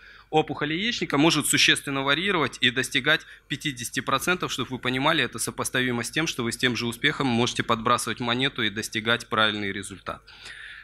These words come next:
Кш-, если при-, применительно к данной ситуации,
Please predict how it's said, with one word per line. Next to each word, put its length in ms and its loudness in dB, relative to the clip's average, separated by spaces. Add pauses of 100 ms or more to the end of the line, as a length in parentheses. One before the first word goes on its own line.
(1400)
Кш-, 220 2
если 340 2
при-, 140 -6
применительно 640 0
к 60 -2
данной 260 4
ситуации, 760 2